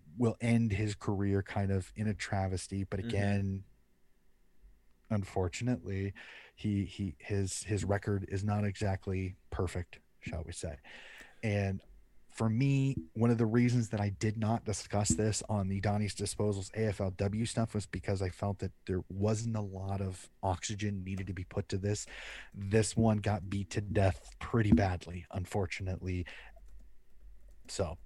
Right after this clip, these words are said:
Speaker 1: I, I, I wanted to see if you had, you had seen that. I
Speaker 2: Yeah,
Speaker 1: know
Speaker 2: no, I
Speaker 1: I wouldn't
Speaker 2: have,
Speaker 1: be
Speaker 2: and it's a
Speaker 1: surprised.
Speaker 2: really,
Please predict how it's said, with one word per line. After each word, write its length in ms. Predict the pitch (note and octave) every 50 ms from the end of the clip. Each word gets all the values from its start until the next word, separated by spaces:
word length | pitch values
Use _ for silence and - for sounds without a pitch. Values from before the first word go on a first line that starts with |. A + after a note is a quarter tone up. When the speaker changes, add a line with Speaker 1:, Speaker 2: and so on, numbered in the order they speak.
| - -
Speaker 1:
I, 60 | G2 F#2+ F2 - G2 G2+ - -
I, 120 | G#2 G#2 D2+
I 20 | G#2+
wanted 380 | G2+ G#2 A2+ A#2 A#2 A2+ G#2 G2+
to 60 | G#2
see 220 | - - A#2 G#2
if 120 | G#2 G2 -
you 160 | A2 A2+ G#2
had, 180 | F2+ G2+ F#2+ -
you 180 | A2 A2 A#2 A2
had 180 | F#2 A2 G2+ -
seen 420 | - - - A#2+ A2 G#2 G2 G2
that. 180 | G#2 G2+ G2+ A2+
I 60 | B2 C3+
Speaker 2:
Yeah, 380 | C3+ C3 B2 A#2+ A2+ G#2+ G#2 G#2
Speaker 1:
know 100 | G2+ -
Speaker 2:
no, 140 | B2 B2 A#2+
I 200 | - A2+ A#2+ B2 A#2+ B2
Speaker 1:
I 60 | A#2+
wouldn't 160 | A2 A2 G#2+ G#2+
Speaker 2:
have, 100 | G2+ -
Speaker 1:
be 20 |
Speaker 2:
and 180 | - A#2 A#2 A2+
it's 320 | - A#2+ B2 A2+ G#2+ A2 G#2
a 60 | B2
Speaker 1:
surprised. 60 | B2 A#2+
Speaker 2:
really, 880 | A2+ A2+ A2+ A#2 B2 C3 C3+ C#3+ D3+ C#3 D3 D3+ D3+ D3 C#3 A#2+ A2+